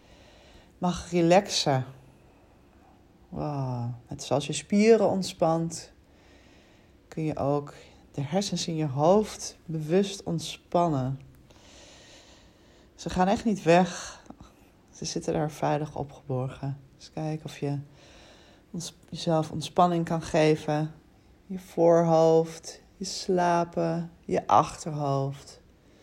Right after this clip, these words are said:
Zeker als je vaak hoofdpijn hebt, is het fijn om af en toe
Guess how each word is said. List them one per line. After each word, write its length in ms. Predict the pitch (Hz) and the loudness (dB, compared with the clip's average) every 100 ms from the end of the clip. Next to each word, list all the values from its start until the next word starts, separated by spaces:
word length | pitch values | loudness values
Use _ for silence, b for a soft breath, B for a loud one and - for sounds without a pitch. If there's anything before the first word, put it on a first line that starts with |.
| B B B B B B B B B B B B B B B B B B B - _ _ _ | B B B B B B B B B B B B B B B B B B B -20 _ _ _
Zeker 300 | - 190 180 | -14 -10 -8
als 120 | 170 - | -8 -10
je 60 | |
vaak 260 | - 160 156 | -4 -4 -2
hoofdpijn 460 | 156 156 151 151 | 0 -2 -2 -4
hebt, 180 | 151 147 | -4 -4
is 80 | 151 | -8
het 140 | 156 | -10
fijn 340 | - 175 175 180 | -6 -2 -2 -2
om 80 | 139 | -4
af 180 | 156 | -6
en 60 | - | -8
toe 300 | - 156 151 | -8 -6 -6